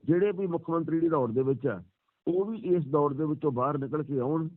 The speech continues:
ਤੇ ਫਿਲਹਾਲ ਆਪਾਂ ਕਾਂਗਰਸ ਦੀ ਮਜ਼ਬੂਤੀ ਲਈ ਕੰਮ ਕਰੀਏ। ਜੇ ਸਾਡੇ ਕੋਲੇ ਪ੍ਰੋਪਰ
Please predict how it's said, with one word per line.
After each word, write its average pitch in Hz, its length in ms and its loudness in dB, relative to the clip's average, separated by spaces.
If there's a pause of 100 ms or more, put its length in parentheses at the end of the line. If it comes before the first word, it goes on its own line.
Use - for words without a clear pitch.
(420)
ਤੇ 180 120 2
ਫਿਲਹਾਲ 156 600 0
ਆਪਾਂ 151 340 -2
ਕਾਂਗਰਸ 135 400 -4
ਦੀ 147 100 -2
ਮਜ਼ਬੂਤੀ 139 440 -2
ਲਈ 139 120 -2
ਕੰਮ 123 220 -4
ਕਰੀਏ। 107 320 -6 (560)
ਜੇ 151 200 0
ਸਾਡੇ 151 320 -2
ਕੋਲੇ 156 240 -4
ਪ੍ਰੋਪਰ 147 440 -4